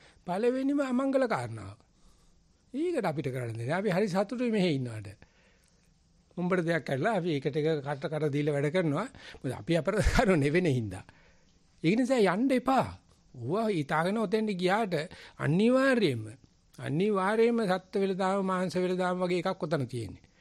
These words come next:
පාහරම ජොබ් එකක් ඔය නීතිය කියලා කියන්නේ. මම ප්‍රසිද්ධ සභාවක් කියනවා. මොකද බැන්නොත් එහෙම ගියා උසාවියට බැන්නා. මොකද ගස් විනිශ්චයකාරතුමානේ.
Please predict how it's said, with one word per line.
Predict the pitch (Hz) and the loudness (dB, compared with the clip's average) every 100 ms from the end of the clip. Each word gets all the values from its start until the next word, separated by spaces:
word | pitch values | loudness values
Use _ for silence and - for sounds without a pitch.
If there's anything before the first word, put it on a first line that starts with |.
| - - _ - | -20 -20 _ -6
පාහරම | 185 254 240 247 277 269 | 2 6 6 8 6 4
ජොබ් | 233 214 202 | 4 4 2
එකක් | 123 117 139 | 0 -2 -2
ඔය | 131 | 0
නීතිය | 165 165 139 113 | 2 2 0 -2
කියලා | 120 104 | -4 -6
කියන්නේ. | 90 87 - _ _ _ _ _ - | -10 -14 -18 _ _ _ _ _ -6
මම | 165 156 | -4 0
ප්‍රසිද්ධ | 160 208 202 | 0 0 0
සභාවක් | 208 190 190 147 135 | 0 2 2 0 -2
කියනවා. | 139 147 180 | -4 -2 -2
මොකද | 165 175 226 254 - - - - 160 | -2 0 0 -2 -12 -20 -14 -4 -2
බැන්නොත් | 143 143 160 160 165 | 0 0 0 -2 -2
එහෙම | 156 147 | -2 0
ගියා | 170 160 | 0 -2
උසාවියට | 143 151 143 143 | -2 -2 -2 -4
බැන්නා. | 131 135 143 170 165 | -4 -2 -2 -2 -2
මොකද | 139 143 113 - 120 127 107 143 | 0 0 -2 -6 -12 -14 -14 -8
ගස් | 135 - | -6 -4
විනිශ්චයකාරතුමානේ. | 170 202 285 330 311 247 196 180 | -4 -4 -2 -2 0 -2 -2 -4